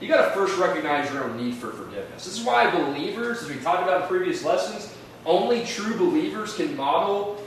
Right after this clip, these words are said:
the type of forgiveness that God holds us to, uh, holds us accountable to in His Word. Because to forgive as God calls us to do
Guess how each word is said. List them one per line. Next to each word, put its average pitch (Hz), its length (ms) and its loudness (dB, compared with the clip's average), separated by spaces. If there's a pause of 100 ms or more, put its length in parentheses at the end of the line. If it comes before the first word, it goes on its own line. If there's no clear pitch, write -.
the - 180 -8
type 170 280 2
of 180 80 2
forgiveness 151 600 -4
that 160 140 -4
God 135 340 4
holds 156 200 -2
us 160 220 -8
to, 120 420 -4
uh, 113 280 2
holds 156 180 -6
us - 200 -8
accountable 165 380 -2
to 165 120 -2
in 160 60 -2
His 135 200 -6
Word. 143 460 -2 (960)
Because 165 420 4
to - 80 0
forgive 143 560 -2
as 151 100 -2
God 180 340 2
calls 190 300 2
us - 140 -4
to 147 80 -6
do 185 480 0